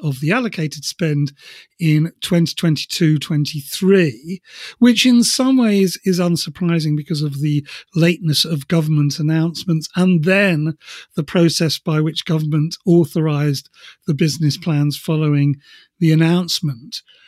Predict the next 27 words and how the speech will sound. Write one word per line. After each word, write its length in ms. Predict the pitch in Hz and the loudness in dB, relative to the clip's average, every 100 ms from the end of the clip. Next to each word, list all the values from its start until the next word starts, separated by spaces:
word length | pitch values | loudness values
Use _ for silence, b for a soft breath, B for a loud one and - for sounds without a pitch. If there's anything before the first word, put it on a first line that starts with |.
| b | b
But 240 | 208 190 233 | -2 2 4
in 140 | 240 | 6
another 500 | 233 220 226 262 262 | 6 6 4 2 0
sense, 380 | - 185 151 143 | -2 0 0 -2
I 20 | |
mean, 100 | 185 | -2
one 120 | 202 | 0
of 80 | 254 | 0
the 80 | 233 | -2
first 400 | - 202 214 - | -2 0 0 -2
things 240 | 170 151 | 0 0
I 120 | 160 170 | 0 0
wanted 280 | 170 160 | 0 -2
to 100 | - | -4
say 220 | - 202 233 | -6 -2 -2
about 280 | 180 156 | -2 -4
this 220 | 156 143 160 | -6 -6 -4
is 180 | 156 - b b b b b | -6 -8 b b b b b
I 160 | 185 202 | 0 0
do 320 | 170 233 269 | 4 4 4
find 400 | 233 233 233 214 | 2 0 2 2
it 260 | 190 170 - - - _ _ | 0 -4 -12 -16 -18 _ _
really 680 | 190 170 190 220 233 226 196 - | -2 0 4 4 4 2 0 -2
worrying 840 | 151 156 190 247 269 185 147 113 _ _ _ | 0 2 2 2 4 4 2 -2 _ _ _
that 240 | 165 202 180 - | 2 2 2 -2
our 240 | 196 202 | 2 6
major 800 | 196 196 208 254 262 208 - 175 | 6 6 6 8 6 4 2 0